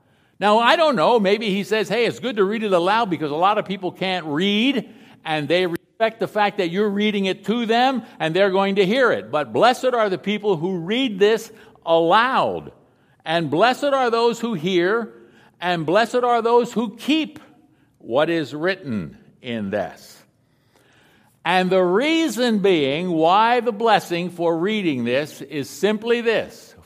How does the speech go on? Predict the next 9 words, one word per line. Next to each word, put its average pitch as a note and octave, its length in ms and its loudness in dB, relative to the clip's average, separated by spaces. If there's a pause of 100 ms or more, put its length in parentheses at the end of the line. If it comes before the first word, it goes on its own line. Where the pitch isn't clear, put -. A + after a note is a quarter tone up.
"For D#3 200 0
the C3+ 120 -4
time G#3 1000 -2
is G#3 840 2 (800)
near." B2+ 800 -2 (420)
There's C#3+ 420 -4
that D#3 400 -4
problem A#2+ 640 -4
again. E2+ 400 -10